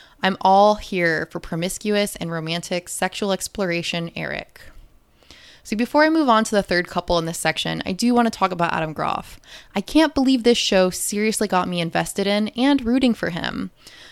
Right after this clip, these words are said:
Although we need to collectively acknowledge the bar set for Adam was incredibly low. Mediocre white boys, or <laughs> rectangle men, as Raheem puts it, get away with a lot of shit, and sometimes we give them too much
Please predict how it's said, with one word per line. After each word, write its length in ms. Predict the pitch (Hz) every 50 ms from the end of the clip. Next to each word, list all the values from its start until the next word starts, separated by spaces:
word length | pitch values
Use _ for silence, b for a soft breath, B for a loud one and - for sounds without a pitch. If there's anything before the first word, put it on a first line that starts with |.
| B B
Although 340 | - 202 208 226 226 220 226
we 220 | - - 233 240 254
need 240 | 254 269 294 294
to 80 | - 320
collectively 540 | - - - 208 202 - 240 214 226 226 208
acknowledge 560 | 185 180 165 160 156 165 180 202 220 226 208
the 160 | 208 - 202
bar 280 | 180 - 190 185 214 240
set 240 | - - 269 247 -
for 140 | - 202 -
Adam 320 | - 160 - 180 185 185
was 140 | 180 170 165
incredibly 640 | 175 170 165 - - - 185 175 165 156 - 165 165
low. 320 | 151 - - - - - - _ _ B B B B B B B -
Mediocre 500 | 196 208 214 240 277 285 277 - 262 254
white 260 | 208 196 190 196 -
boys, 320 | - 185 185 190 190 -
or 300 | - - 170 170 165 160
<laughs> 40 | -
rectangle 540 | 180 277 - - - 247 226 214 214 220 220
men, 340 | 208 185 165 156 165 196 196 -
as 160 | 190 175 -
Raheem 340 | 185 180 180 - 180 180 202
puts 300 | - 156 - - - -
it, 260 | 170 175 202 - B B B B B B B
get 100 | - 311
away 200 | 349 359 349 349
with 120 | 339 330
a 60 | 330 294
lot 160 | 269 254 269
of 80 | 262
shit, 400 | - - - 202 175 - - - -
and 120 | - 208 -
sometimes 340 | - 233 233 277 294 277
we 80 | 262 254
give 200 | 226 240 226 208
them 120 | 220 220
too 140 | 202 - 208
much 240 | 190 190 190 - -